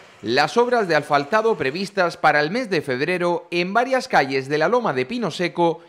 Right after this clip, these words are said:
y Loma uno en Arguineguín, el barrio de Las Filipinas y Barranquillo Andrés. El consistorio destina a esta actuación quinientos noventa mil ochocientos cincuenta y cuatro coma veintidós euros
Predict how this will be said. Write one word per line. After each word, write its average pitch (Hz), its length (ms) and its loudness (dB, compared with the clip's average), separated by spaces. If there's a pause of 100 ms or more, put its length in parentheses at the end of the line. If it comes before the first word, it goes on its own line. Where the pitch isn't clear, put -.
(120)
y 180 140 -2
Loma 214 320 4
uno 190 240 0
en 185 80 -2
Arguineguín, 180 680 -2 (360)
el 139 200 2
barrio 165 380 2
de 123 80 0
Las 117 180 2
Filipinas 202 680 -2 (260)
y 214 140 -2
Barranquillo 180 600 0
Andrés. 202 560 0 (360)
El 113 180 -4
consistorio 170 640 -2
destina 196 480 -2
a 208 80 -2
esta 247 240 -4
actuación 196 680 -2 (200)
quinientos 233 600 -2
noventa 139 420 -2
mil 190 300 0 (320)
ochocientos 175 680 -2
cincuenta 160 420 -4
y 135 60 -4
cuatro 190 420 0
coma 151 240 2
veintidós 156 540 0
euros 170 420 0